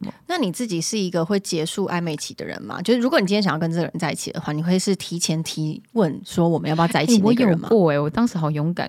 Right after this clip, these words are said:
Speaker 1: 哦，我有过，但是对方拒绝。
Speaker 2: <gasps> 啊，所以你，
Speaker 1: 诶。
Speaker 2: 你那时候有知道他会拒绝你吗？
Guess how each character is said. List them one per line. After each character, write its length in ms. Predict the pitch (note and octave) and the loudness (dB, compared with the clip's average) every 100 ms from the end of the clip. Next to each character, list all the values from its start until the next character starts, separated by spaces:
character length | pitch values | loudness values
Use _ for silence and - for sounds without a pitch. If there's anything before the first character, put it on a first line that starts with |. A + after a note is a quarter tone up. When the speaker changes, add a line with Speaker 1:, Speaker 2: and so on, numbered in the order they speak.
| - | -2
Speaker 1:
哦， 20 | |
我 80 | F#3 | 4
有 140 | E3 | 4
过， 300 | C#3+ E3+ C#3 | 4 4 4
但 160 | F#3 A3+ | 4 2
是 40 | |
对 200 | A3 A3+ | 4 2
方 120 | F3 D#3+ | 2 0
拒 160 | D3+ | -2
绝。 240 | - - - - _ | -6 -8 -10 -14 _
Speaker 2:
<gasps> 240 | _ _ - | _ _ -10
啊， 440 | C4+ C4+ D4 A#3+ - - - G3+ - | -4 -4 -4 -6 -10 -20 -6 -6 -6
所 220 | - D#4 | -2 2
以 40 | F4+ G#3 | 4 6
你， 240 | A#3 - D#4+ | 6 6 4
Speaker 1:
诶。 220 | E4 E4+ | 4 6
Speaker 2:
你 140 | A#3+ | 8
那 140 | C4+ - | 8 6
时 100 | A#3+ | 6
候 80 | |
有 140 | A#3 E3+ | 6 6
知 120 | G3 | 4
道 80 | G#3+ | 4
他 100 | G3+ | 4
会 60 | G3+ | 4
拒 120 | G3+ | 2
绝 160 | E3+ D#3 | 0 -2
你 160 | G2+ | -2
吗？ 260 | C2+ - | -6 -6